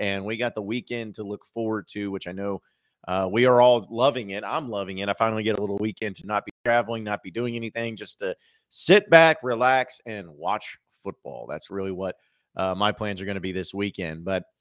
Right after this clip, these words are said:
uh, you know, since there's no game, though, I know we talked a lot of basketball this week, uh, with S E C Media Days, which was perfectly timed for Arkansas because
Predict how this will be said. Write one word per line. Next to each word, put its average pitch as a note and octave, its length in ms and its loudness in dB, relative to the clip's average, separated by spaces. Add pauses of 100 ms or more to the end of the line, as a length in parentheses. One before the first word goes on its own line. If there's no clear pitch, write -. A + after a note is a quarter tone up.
(260)
uh, A2+ 460 4
you C#3+ 80 -6
know, C3+ 100 2
since F#3+ 200 -2
there's D#3+ 180 -4
no F3+ 120 0
game, G#3 360 -6
though, F#2 340 -8 (800)
I - 40 -10
know C#3+ 100 2
we D3+ 100 2
talked C#3 220 4
a B2 40 -4
lot B2 120 4
of G#2+ 80 0
basketball G#2 540 2
this F#2 240 -8
week, F#2 280 -12 (480)
uh, F#2+ 320 0
with F#2+ 140 -6
S G#2+ 160 -4
E G#2+ 60 -10
C G2+ 160 -12
Media G#2+ 240 -6
Days, F2+ 240 -6
which F#2+ 120 -12
was A#2 100 -14
perfectly A#2+ 380 -2
timed A#2+ 340 -2
for F2 120 0
Arkansas F2 520 0
because E2 480 -8